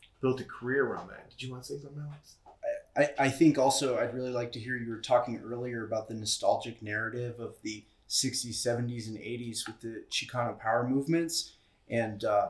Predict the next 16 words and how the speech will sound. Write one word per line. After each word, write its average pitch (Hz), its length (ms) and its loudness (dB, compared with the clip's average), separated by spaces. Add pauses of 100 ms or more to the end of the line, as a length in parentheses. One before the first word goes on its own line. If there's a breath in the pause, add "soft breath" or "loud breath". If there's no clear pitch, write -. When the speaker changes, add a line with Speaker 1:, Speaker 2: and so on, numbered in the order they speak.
(100)
Speaker 2:
I - 60 -6
think 139 320 0 (240)
I'd, 110 160 4 (120)
I'd 107 160 -2
really 117 180 -6
just 113 220 -10
love 117 160 -8
to 110 60 -10
hear 117 140 -2
your 110 220 -4
opinion, 113 480 -8 (380)
what 117 160 -2
that 123 140 4
means 123 320 -2
today. 104 460 -2 (180)
Like, 92 300 -10